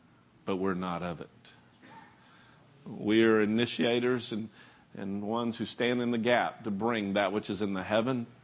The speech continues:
to earth. And, uh, you know, I, when your heart just grieves, um, and it's not a, you know, it's just, it's just,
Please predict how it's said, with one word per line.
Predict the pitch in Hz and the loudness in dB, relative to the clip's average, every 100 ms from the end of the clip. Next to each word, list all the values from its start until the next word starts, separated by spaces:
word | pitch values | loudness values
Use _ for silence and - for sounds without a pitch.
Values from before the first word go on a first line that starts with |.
| - | -18
to | - - | -14 -8
earth. | 95 73 - - - - - - _ _ _ _ _ _ _ - - - - - - - _ _ - - | -6 -6 -10 -20 -20 -20 -20 -20 _ _ _ _ _ _ _ -20 -20 -20 -20 -20 -20 -20 _ _ -8 4
And, | 117 117 113 110 | 6 6 6 6
uh, | 104 90 - - _ _ _ _ - - _ _ _ - | 4 4 -4 -20 _ _ _ _ -20 -20 _ _ _ -10
you | 135 117 | -2 4
know, | |
I, | 110 104 92 - 104 | 6 6 4 -4 -10
when | 123 117 | -4 -2
your | 107 104 - - _ _ _ _ _ - - | -2 -4 -12 -20 _ _ _ _ _ -20 -8
heart | - 131 107 127 | 4 6 6 2
just | 113 - - - _ _ _ _ - | -6 -6 -12 -18 _ _ _ _ -16
grieves, | 123 135 185 123 107 - - 98 - - - 90 | -4 2 4 4 0 -8 -16 -20 -20 -20 -20 -12
um, | 113 104 107 113 - 123 | -8 -8 -10 -12 -10 -4
and | 120 | -2
it's | 113 - | -2 2
not | 135 135 117 | 4 6 4
a, | 110 101 - - - - | 2 -2 -10 -20 -20 -10
you | 120 | -6
know, | 117 117 | -2 -2
it's | 117 - | -4 -8
just, | 127 110 - - _ _ - | -10 -10 -12 -16 _ _ -14
it's | 113 - | -12 -10
just, | 123 110 | -10 -10